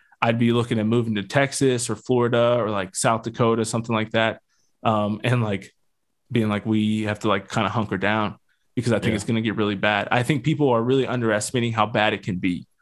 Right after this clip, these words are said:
Speaker 1: Um, and that's something that's really sad. And I think you've seen a lot of Biden supporters. My hope is that you're seeing a lot of Biden supporters see, like, this isn't that great. You know what I mean? Like, this kinda sucks,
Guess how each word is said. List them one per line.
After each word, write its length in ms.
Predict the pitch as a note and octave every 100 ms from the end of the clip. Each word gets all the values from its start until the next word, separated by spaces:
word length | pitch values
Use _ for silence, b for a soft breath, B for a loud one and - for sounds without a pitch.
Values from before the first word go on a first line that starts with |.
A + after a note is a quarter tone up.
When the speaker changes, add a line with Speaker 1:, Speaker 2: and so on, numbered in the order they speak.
| b b b b b _ G#2+
Speaker 1:
Um, 240 | G#2 G2+
and 140 | G#2+ G#2+
that's 180 | G#2+ -
something 220 | A2+ A2
that's 220 | G#2 -
really 160 | G#2 G2+
sad. 320 | - G#2+ G2
And 120 | A#2+
I 100 | A2+
think 180 | C#3 A#2+
you've 120 | A2+
seen 220 | - G3
a 60 | F#3+
lot 180 | D3 B2+
of 60 |
Biden 240 | A#2 C3 B2+
supporters. 360 | A#2+ C3+ A2+
My 120 | G#2+
hope 240 | G2+ B2 -
is 60 | A#2
that 120 | A2
you're 80 | G2+
seeing 200 | D#3 C#3+
a 40 |
lot 140 | A#2+
of 60 | A2
Biden 200 | A2 A2
supporters 380 | A#2 A#2+ G#2 -
see, 140 | C3
like, 260 | A2+ G#2+ F#2+ _ _ _ _ _ -
this 160 | C#3+ G3+
isn't 200 | D#3+ C#3+
that 160 | B2+
great. 380 | B2 D#3+ C3 -
You 100 | C3
know 80 | B2
what 40 |
I 40 | B2+
mean? 100 | C#3
Like, 140 | B2
this 100 | B2+
kinda 260 | - C#3 G#2
sucks, 440 | - C3+ F#2+ -